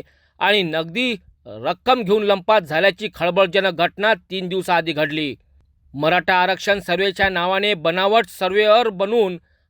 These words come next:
आलेल्या तिघांपैकी एकाने आधीच लेखी केली. एवढ्यात नायब तहसीलदार प्रशांत अडसुळे हे घराबाहेर पडताच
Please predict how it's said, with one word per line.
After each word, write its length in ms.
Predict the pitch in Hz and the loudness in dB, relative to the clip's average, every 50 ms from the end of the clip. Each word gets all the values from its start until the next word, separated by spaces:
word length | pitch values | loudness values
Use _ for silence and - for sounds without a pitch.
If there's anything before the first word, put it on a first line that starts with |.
| _ | _
आलेल्या 400 | 120 147 165 175 190 190 190 190 180 - - | -4 -2 -2 -2 0 2 2 0 0 0 -4
तिघांपैकी 600 | 170 156 185 226 285 262 233 247 226 208 240 233 220 | -8 -4 -2 -2 -2 -2 -2 -4 -4 -4 -4 -2 -2
एकाने 480 | 214 180 196 202 208 202 180 180 180 165 - _ _ _ _ _ _ _ - | -2 0 0 0 2 2 0 -2 -4 -4 -8 _ _ _ _ _ _ _ -2
आधीच 380 | 151 165 170 190 311 - - | 0 0 2 2 0 0 2
लेखी 220 | 208 202 180 196 196 | 0 0 0 -2 -4
केली. 400 | - 185 180 170 165 160 143 120 - _ _ _ _ _ _ _ _ _ _ _ - | -2 -2 0 0 0 0 -2 -4 -8 _ _ _ _ _ _ _ _ _ _ _ -8
एवढ्यात 380 | 131 143 151 156 170 180 190 185 - 143 | -4 -2 0 2 4 4 2 2 0 -6
नायब 280 | 143 139 156 180 180 180 | -6 -4 -2 -2 -2 -4
तहसीलदार 380 | 202 175 - 196 190 208 214 196 | -6 -6 -4 -2 0 2 2 2
प्रशांत 440 | 180 202 185 - 208 208 214 180 226 | 2 0 0 0 0 0 0 0 -4
अडसुळे 580 | 220 - 185 185 190 180 - 214 208 220 226 233 | -2 0 0 -2 0 0 2 2 4 4 4 4
हे 160 | 214 180 202 | 2 0 -2
घराबाहेर 560 | 196 156 147 160 185 196 190 170 190 196 202 185 - - | -4 -4 -4 0 0 0 2 2 2 2 2 0 -2 -4
पडताच 460 | 185 190 185 - 196 170 170 160 | -4 -4 -2 0 0 0 0 0